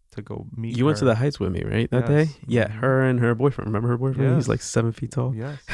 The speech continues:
Speaker 2: <laughs>
Speaker 1: He looks like the guy from Umbrella Academy.
Speaker 2: Yo, but a lot skinnier.
Speaker 1: Yeah.
Speaker 2: He's a thin guy.
Speaker 1: Yeah.
Speaker 2: But shout out to them.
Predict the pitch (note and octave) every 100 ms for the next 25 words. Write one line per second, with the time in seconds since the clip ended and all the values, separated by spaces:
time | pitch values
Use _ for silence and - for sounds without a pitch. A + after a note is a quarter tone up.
0 | - A2+ - C#3+ A#2+ C3 - C3 B2 A#2+
1 | A#2 B2 - A#2 G#2+ G2+ B2+ B2+ G2 G#2+
2 | G#2 G2 G#2 A#2+ C#3+ A#2+ A#2 B2+ B2 B2
3 | B2 B2 B2 B2 C#3 - G#2+ G#2 - F#2+
4 | F#2 F#2 F#2 - - - - G2+ - G#2+
5 | G2 F#2+ G2+ F#2+ F#2 F#2+ G2+ _ _ _
6 | - G2+ - - G2+ - D#3+ C3 F#2+ F#2+
7 | F#2+